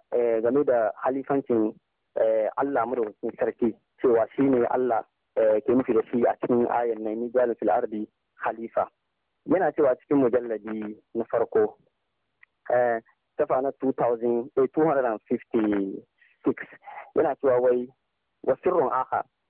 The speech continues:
أن الخلافة عن الله تعالى في الأرض ابتدأت من آدم عليه السلام ولم تنقطع ولا تنقطع إل-، إلى يوم القيامة، وما خلق الله تعالى مضلا إلا ونصب بذائه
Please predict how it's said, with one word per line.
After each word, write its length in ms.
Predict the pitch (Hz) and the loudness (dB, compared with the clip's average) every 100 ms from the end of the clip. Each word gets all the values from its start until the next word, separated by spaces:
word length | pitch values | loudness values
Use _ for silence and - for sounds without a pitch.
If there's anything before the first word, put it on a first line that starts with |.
| _ _ - | _ _ -4
أن 160 | 196 165 | -2 -2
الخلافة 560 | 143 139 147 156 143 131 | -2 0 2 2 -2 -2
عن 200 | 120 123 | -2 -2
الله 340 | 117 117 120 107 | -2 -2 -2 -2
تعالى 340 | 101 113 117 | -2 0 -2
في 100 | - | -2
الأرض 320 | - 123 123 - - - | -2 -2 -4 -8 -12 -2
ابتدأت 540 | 117 - 147 139 131 - | -2 -2 -2 -2 -4 -4
من 180 | 123 110 | -2 -2
آدم 320 | 113 131 120 | 0 -2 -4
عليه 280 | 104 117 113 | -4 -4 -6
السلام 420 | - 110 117 117 - | -6 -2 -2 -4 -4
ولم 220 | 117 143 | 0 0
تنقطع 480 | 151 120 - - 151 - _ _ _ _ | -2 -4 -4 -4 -6 -6 _ _ _ _
ولا 320 | 104 113 135 143 | 0 0 0 -4
تنقطع 480 | 143 139 127 - 135 - _ _ _ _ _ - | -8 -6 -6 -2 -2 -2 _ _ _ _ _ -2
إل-، 240 | 131 139 139 135 | 0 2 0 0
إلى 280 | 135 156 | 0 0
يوم 180 | 170 156 | -2 -4
القيامة، 640 | 131 - 123 120 107 92 - | -6 -4 0 0 0 -4 -6
وما 320 | - 113 127 | -2 0 0
خلق 300 | 147 156 143 | -2 -2 -2
الله 320 | 123 127 127 123 | -2 0 0 0
تعالى 460 | 123 120 127 131 | -2 0 2 0
مضلا 460 | 123 110 127 123 104 | -2 -2 -2 0 -2
إلا 360 | - 127 135 135 | -4 -2 0 0
ونصب 500 | 120 127 - 120 110 | -2 -6 -2 0 0
بذائه 560 | 117 110 117 110 107 | -2 0 2 0 -4